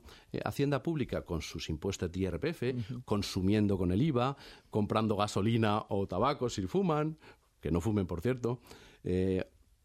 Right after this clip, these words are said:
Speaker 1: y, y, y claro, eso, eso se cae, y dejan de contribuir y empiezan a pedir, eh, recursos a la administración pública por la vía de las prestaciones por desempleo, los subsidios por desempleo, los
Speaker 2: Ujú.
Speaker 1: cuatrocientos veinte euros, las rentas sociales.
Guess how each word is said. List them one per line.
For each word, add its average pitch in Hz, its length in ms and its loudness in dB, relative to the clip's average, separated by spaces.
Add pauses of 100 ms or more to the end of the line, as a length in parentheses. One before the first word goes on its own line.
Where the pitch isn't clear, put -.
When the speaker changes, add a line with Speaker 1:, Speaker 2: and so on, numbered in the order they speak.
(220)
Speaker 1:
y, 107 100 -6
y, 127 300 -2
y 117 60 -4
claro, 170 260 -2
eso, - 220 -2
eso 156 200 -2
se - 120 -4
cae, 185 260 -2
y 113 100 0
dejan 185 240 -2
de 175 120 -2
contribuir 185 560 -2
y - 80 -2
empiezan 135 340 -2
a 113 200 -4
pedir, 160 420 -2 (500)
eh, 85 600 -4
recursos 143 560 -2
a - 20 0
la 110 80 0
administración 101 420 -2
pública 120 460 -4
por 92 160 -6
la 92 100 -2
vía 110 220 0
de 104 220 -2 (200)
las 87 160 -8
prestaciones 85 720 -4
por 87 160 -8
desempleo, 151 640 -4 (100)
los 98 240 -2
subsidios 95 580 -4
por 90 160 -8
desempleo, 147 520 -4 (180)
los 113 140 0
Speaker 2:
Ujú. 123 80 -6
Speaker 1:
cuatrocientos 101 720 -2
veinte 107 340 -4
euros, 143 320 -2 (140)
las 107 180 0
rentas 113 400 0
sociales. 147 560 -2